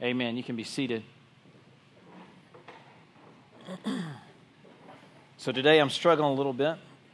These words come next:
<clears throat> I've had some allergy issues the past twenty-four hours, and I am chock full of antihistamines, and I am dry as a bone, let me tell you right now.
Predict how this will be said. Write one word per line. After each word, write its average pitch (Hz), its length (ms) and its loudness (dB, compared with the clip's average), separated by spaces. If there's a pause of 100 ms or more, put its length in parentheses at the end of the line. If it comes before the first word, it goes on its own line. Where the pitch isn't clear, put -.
<clears throat> 143 500 -14
I've 120 100 -8
had 123 320 2
some 117 380 -8
allergy 135 520 4
issues 123 480 -6
the 127 80 -10
past 127 320 -4
twenty-four 123 460 -4
hours, 117 380 -2 (1040)
and 113 100 -12
I 120 160 -4
am 117 140 -2
chock 131 340 4
full 127 200 -2
of 117 80 2
antihistamines, 120 840 -4 (1300)
and 117 120 -6
I 131 160 2
am 110 300 -2
dry 131 440 4
as 127 160 0
a 120 100 0
bone, 110 460 0
let 127 100 -6
me 120 80 -6
tell 127 160 -4
you 117 120 -2
right 117 160 -6
now. 113 220 -6